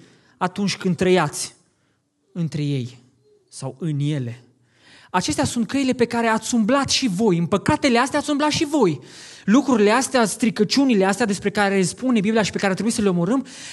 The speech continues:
acestea sunt păcate în care ați umblat și voi cândva odinioară, când trăiați în vechea fire, în vechiul, în vechea voastră putere, în vechiul vostru eu.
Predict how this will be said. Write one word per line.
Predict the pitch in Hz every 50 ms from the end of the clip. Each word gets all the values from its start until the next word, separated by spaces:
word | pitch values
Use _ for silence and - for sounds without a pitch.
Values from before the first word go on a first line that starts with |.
| - -
acestea | 202 196 - - 320 311 - 302
sunt | 247 - - 240 185
păcate | - 196 - 190 175 175 -
în | 240
care | 220 - 240 233
ați | 208 - -
umblat | 233 208 180 220 254 254 254
și | - - 269
voi | 240 190 220 262 226 180 147 131 120 - - - _ _ _ _ _ _
cândva | - 233 214 180 226 226 214 -
odinioară, | - 202 170 147 220 214 214 214 214 226 294 311 294 226 180 165 143 120 - - - - _ _ _ _ _ _ _ - - - _ _
când | - 233 214 180
trăiați | - 202 208 277 302 277 - -
în | 240 214 202
vechea | 170 277 320 320 - 277 233
fire, | - - 220 220 190 180
în | 175 175 175
vechiul, | 160 285 294 285 - - 220 208 190 175 - - - _ _ _ _ - 226 226 - _
în | - 208 196 202
vechea | 180 247 277 269 262
voastră | 233 196 220 214 - - - 196 190 185 175 160 - - - _ _ _ _ _ _ _ _ _ _ _ _ _ _ _ _ _ _ _ _ _ _ _ _ _ _ _ _ _
putere, | - 185 170 - - 185 156 143 143 143
în | 151 151 143 139 - _ _
vechiul | - 180 156 175 220 - 220
vostru | 185 185 196 - - - 190 -
eu. | - 170 160 147 135 123 -